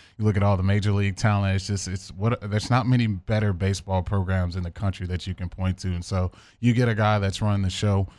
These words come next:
uh, that can really put on what L S U can offer a lot of these college kids and high school kids.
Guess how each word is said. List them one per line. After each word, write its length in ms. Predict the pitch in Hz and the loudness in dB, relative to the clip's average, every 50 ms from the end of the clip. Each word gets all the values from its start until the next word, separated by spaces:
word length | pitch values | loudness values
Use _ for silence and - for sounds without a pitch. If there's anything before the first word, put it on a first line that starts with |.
| _ _ _ | _ _ _
uh, 140 | 117 110 104 | 0 2 2
that 160 | 98 98 92 | 2 2 2
can 140 | - 101 98 | 2 2 2
really 220 | 101 107 104 98 | 2 2 2 0
put 280 | 95 - - 117 110 104 | 0 0 2 2 2 2
on 160 | 101 104 101 | 2 2 2
what 160 | 95 95 95 | 2 4 4
L 140 | 95 98 98 | 4 4 2
S 140 | 95 - - | 2 0 -2
U 60 | 101 | -4
can 140 | 90 - 98 | -4 -2 0
offer 260 | 95 95 95 - - | 0 0 0 -2 -2
a 40 | 95 | 0
lot 200 | 92 95 92 92 | 0 2 2 2
of 60 | 95 | 2
these 180 | 92 95 92 - | 0 -2 -2 -4
college 380 | - - 95 95 98 95 87 - | -2 -2 0 0 0 0 -2 -4
kids 240 | - 98 98 92 | -2 -2 0 0
and 100 | 92 87 | 0 0
high 100 | 90 95 | 0 0
school 260 | 92 - - - 95 90 | -2 -2 -4 -4 -6 -4
kids. 480 | - - 101 101 98 95 85 - - | -2 0 2 2 2 2 0 -4 -10